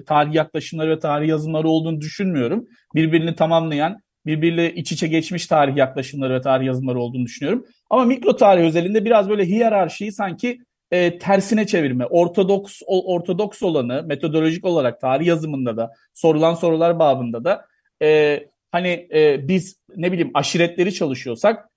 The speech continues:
hani bütün bir aşiretler t-, e, historiografisi yerine bir aşiret üzerine odaklanarak ve o aşiret üzerinde yoğun çalışarak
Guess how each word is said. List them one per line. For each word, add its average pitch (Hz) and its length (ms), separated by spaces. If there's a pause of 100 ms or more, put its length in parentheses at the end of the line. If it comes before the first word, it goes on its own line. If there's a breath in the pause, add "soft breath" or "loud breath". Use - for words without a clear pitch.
(100)
hani 147 260
bütün 226 340
bir 190 220
aşiretler 185 680
t-, - 120
e, 165 260
historiografisi 170 920
yerine 151 380
bir 226 180
aşiret 160 420
üzerine 151 320
odaklanarak 170 720
ve 180 60
o 196 220
aşiret 190 380
üzerinde 160 400
yoğun 180 340
çalışarak 147 640